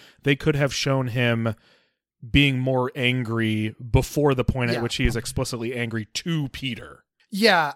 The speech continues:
Speaker 2: I think that that's, if I have one criticism of the episode, which I'm, again, I still love this episode. Um, so, like, obviously I didn't necessarily need it, but I wish I could have seen him grappling more with the Peter Harry identity, or Peter Harry, the Peter Spider-Man identity,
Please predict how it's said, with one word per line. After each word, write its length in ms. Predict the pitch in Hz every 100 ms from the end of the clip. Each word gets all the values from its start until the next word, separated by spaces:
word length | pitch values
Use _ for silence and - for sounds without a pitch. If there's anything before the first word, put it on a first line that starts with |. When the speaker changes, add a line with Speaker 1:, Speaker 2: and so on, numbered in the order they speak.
| -
Speaker 2:
I 120 | 240
think 240 | 311 349
that 140 | - 285
that's, 220 | 254 -
if 180 | 240 240
I 80 | 240
have 200 | 208 202
one 120 | 226
criticism 500 | - 208 208 170 160
of 100 | 165
the 80 | 165
episode, 420 | 151 147 143 135
which 160 | 151 -
I'm, 240 | 185 180 -
again, 460 | 180 190 175 160 151 -
I 140 | 190
still 300 | 180 - 208
love 260 | 156 165 170
this 160 | 165 160
episode. 580 | 156 151 180 185 185 - _ - _ -
Um, 420 | 175 170 160 156
so, 220 | - 185
like, 260 | 165 160 - 170
obviously 460 | 170 170 160 175
I 80 | 165
didn't 260 | 151 190 160
necessarily 580 | 156 147 170 160 151
need 220 | 147 143 170
it, 140 | 175
but 80 | 165
I 140 | 165 156 156
wish 360 | 156 220 -
I 80 | 180
could 220 | 175 170
have 120 | 160 -
seen 480 | - 165 156 151
him 400 | 139 143 135 123 - _ - _ _
grappling 560 | 165 170 165 160 156 151
more 260 | 151 147
with 380 | 139 147 139 - _ _ -
the 80 | 151
Peter 280 | - 160 151
Harry 320 | 160 156 151
identity, 420 | 151 156 151 151
or 80 | 156
Peter 300 | - - 123
Harry, 300 | 117 123 123
the 100 | 143
Peter 300 | - 196 180
Spider-Man 500 | 170 175 165 165 156
identity, 560 | 156 147 156 147 143